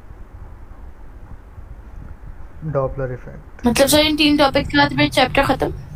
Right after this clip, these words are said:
Speaker 1: Chapter एट खत्म हो जाएगा बेटा। Doppler इफेक्ट के छः केसेस हैं।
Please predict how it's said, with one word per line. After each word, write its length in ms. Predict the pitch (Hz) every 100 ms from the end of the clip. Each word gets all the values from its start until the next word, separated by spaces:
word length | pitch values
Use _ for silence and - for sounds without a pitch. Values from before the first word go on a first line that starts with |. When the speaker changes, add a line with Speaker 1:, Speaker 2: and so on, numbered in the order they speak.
| -
Speaker 1:
Chapter 240 | 139 147
एट 160 | 139 127
खत्म 200 | 131 120
हो 120 | 117
जाएगा 240 | 110 -
बेटा। 220 | 123 - - - - - - - - - - - - - - - - - - - - - - - - - - - - - - - - - - - - - - - - - - - - - - - - - - - - 139
Doppler 320 | 131 - 151
इफेक्ट 280 | 143 143 143
के 80 |
छः 240 | 143 - 143
केसेस 360 | 135 131 143
हैं। 180 | 135 156